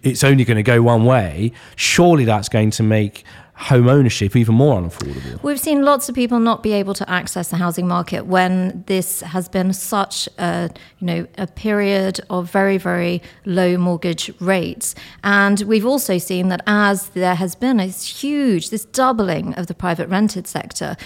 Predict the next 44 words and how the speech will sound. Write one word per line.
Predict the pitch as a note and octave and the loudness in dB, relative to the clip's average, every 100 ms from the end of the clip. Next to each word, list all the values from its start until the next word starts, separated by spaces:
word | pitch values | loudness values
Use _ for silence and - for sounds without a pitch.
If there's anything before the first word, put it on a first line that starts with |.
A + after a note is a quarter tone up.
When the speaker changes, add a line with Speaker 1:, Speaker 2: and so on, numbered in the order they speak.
| - | -10
Speaker 2:
that | - | -8
housing | - C4 A#3+ G#3+ | 0 0 2 2
overall | G3+ G3 G#3 G3+ | 2 0 -2 0
has | G3+ G#3 | -2 -2
become | - - G#3+ G#3+ G#3 - | -6 -2 0 0 -2 -8
less | G#3+ A#3 A3 - | -2 0 0 -6
affordable, | G#3 C#4+ B3+ F3 C#3 | -6 -2 -2 -2 -6
both | D#3 F#3+ F3+ - - - | -2 -2 -2 -8 -16 -4
less | F#3+ G#3 - | 0 0 -2
affordable | F#3 F#3 F3 E3+ | -6 -6 -4 -4
in | E3+ | -2
rent | F#3+ G#3 G3 - _ - | 0 -2 -4 -10 _ -2
and | G3+ G3+ | 0 0
less | G3 - | -2 -4
affordable | F#3+ - F3+ F#3 F3 | -8 -6 -6 -4 -2
in | F3 | 0
ownership. | F#3+ F3+ - D#3 - - - | 0 0 -2 -6 -8 -16 -10
So | - | -2
I | B3 | -2
think | D#4+ | 0
it's | D#4+ A#3+ | -4 -2
all | C4+ B3+ | 0 2
about | A3+ G#3+ G#3+ F3+ | 4 2 0 -2
balance. | F#3+ D#3+ - - - - - | -2 0 -4 -8 -10 -14 -4
There | G#3+ | 2
is | B3 D4 | 2 0
a | |
place | - - B3+ C4 - | -8 -4 -2 -2 -4
for | - G#3+ - - - | -4 -4 -4 -10 -4
all | C4+ C4+ | -2 0
different | B3 B3+ G3 E3 | 0 0 -2 -4
types | D#3+ D3+ - | -6 -6 -6
in | |
the | D3+ | -6
housing | E3 D#3 E3 | -4 -4 -4
market | D3+ E3 G#3 - | -4 -4 -6 -8
for | E3+ | -10
people | - A3 E3 | -8 -6 -6
at | - | -6
different | G3 F#3+ - | -6 -6 -6
stages | - D#3+ E3 - | -6 -6 -6 -10
of | E3 | -10
their | D3+ | -8
lives. | D#3 E3 G3 G3+ G3 | -2 0 0 -2 -6